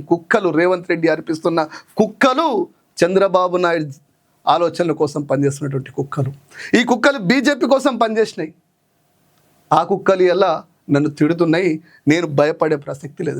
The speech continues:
మిత్రులారా, బాధపడే ప్రసక్తి లేదు. మళ్ళీ చెప్తున్నా మిత్రులారా,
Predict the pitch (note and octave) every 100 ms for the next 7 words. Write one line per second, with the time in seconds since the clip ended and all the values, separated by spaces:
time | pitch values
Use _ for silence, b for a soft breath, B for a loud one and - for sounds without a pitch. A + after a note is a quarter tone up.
0 | C#3 C#3 C#3 C3+ C3+ B2 B B B B2
1 | D#3 F#3+ F#3 D#3+ D#3 D3+ C#3+ D#3 - D3+
2 | C#3 C3 C3 B B C#3 G3+ B3 A#3 A#3
3 | G#3+ G#3 F#3+ G3+ F#3+ A3